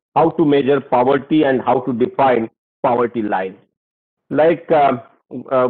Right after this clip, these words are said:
we talk about poverty and we have been talking about poverty since last so many years. I remember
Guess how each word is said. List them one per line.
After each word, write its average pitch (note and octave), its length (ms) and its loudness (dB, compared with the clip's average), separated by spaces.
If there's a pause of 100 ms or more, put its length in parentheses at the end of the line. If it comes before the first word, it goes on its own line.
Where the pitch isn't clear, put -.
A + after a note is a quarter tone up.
(100)
we D#3 280 0
talk D3 220 0
about D#3 460 0
poverty D3+ 580 2
and D3 500 0
we C3+ 100 0
have C#3+ 320 2
been D#3 300 0
talking D3+ 360 0
about D3+ 360 0
poverty C3+ 680 0 (300)
since G3 260 2 (500)
last C3+ 360 0 (100)
so C#3+ 140 2
many E3 420 0
years. B2 300 0 (720)
I E3+ 120 2
remember D#3 720 0